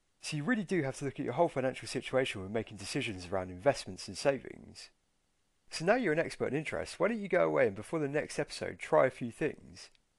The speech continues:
Do you have debt and savings? If so, why don't you work out how much you could save a year by paying off your debt with your savings?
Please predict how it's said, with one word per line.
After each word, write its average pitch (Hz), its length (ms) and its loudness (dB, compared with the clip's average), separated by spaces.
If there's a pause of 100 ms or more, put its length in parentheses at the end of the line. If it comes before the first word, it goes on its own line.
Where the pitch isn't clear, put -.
(240)
Do 202 80 -2
you 202 80 2
have 214 200 4
debt 170 240 6
and 147 200 4
savings? - 800 -2 (260)
If - 160 0
so, - 500 0 (140)
why 151 200 2
don't 196 120 -2
you 175 80 -6
work 165 280 4
out 131 140 2
how 151 60 -4
much 160 220 -4
you 147 60 -8
could - 120 -12
save 143 300 2
a 123 60 0
year 120 380 0
by 101 120 -4
paying 131 360 0
off - 160 -8
your 110 120 -2
debt 123 400 6
with 113 140 -4
your 107 100 -4
savings? - 760 -2